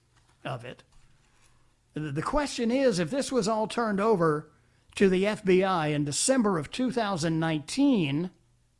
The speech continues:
right before the, uh, Trump impeachment, and the F B I has been sitting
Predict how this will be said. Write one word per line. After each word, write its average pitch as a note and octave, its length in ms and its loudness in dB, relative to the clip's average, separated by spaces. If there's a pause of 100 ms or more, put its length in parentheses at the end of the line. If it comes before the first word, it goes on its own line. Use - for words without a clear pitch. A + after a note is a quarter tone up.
(1700)
right D#3 320 -4
before A3 380 4
the, E3+ 240 2
uh, C#3+ 80 -2
Trump G#3+ 360 -2
impeachment, G3 720 -2 (840)
and D3 200 -4
the D3 120 -2
F G3+ 160 -6
B A3 180 2
I A3 200 0
has G3+ 140 0
been D3+ 220 2
sitting B3+ 720 2